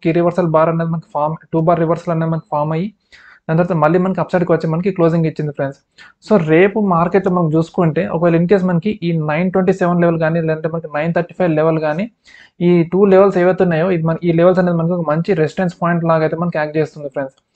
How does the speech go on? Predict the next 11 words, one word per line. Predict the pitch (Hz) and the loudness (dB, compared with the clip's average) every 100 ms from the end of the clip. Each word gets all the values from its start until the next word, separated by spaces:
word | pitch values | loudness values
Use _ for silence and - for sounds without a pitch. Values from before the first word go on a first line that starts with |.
| - - _ | -20 -20 _
ఒకవేళ | - 175 | 0 2
in | 170 | 4
case | 196 208 208 190 | 4 2 0 -6
మార్కెట్ | 151 151 180 202 | -4 -2 0 0
మనకి, | 185 180 | -2 -2
మనకి | 185 175 | -2 -4
ఫ్లాట్ | - 160 170 | -2 0 2
కనుక | 180 180 | 0 0
మనకి | 180 180 160 | 0 0 0
ఓపెన్ | 156 170 165 | 0 0 0
అయ్యి | 143 160 | -2 -8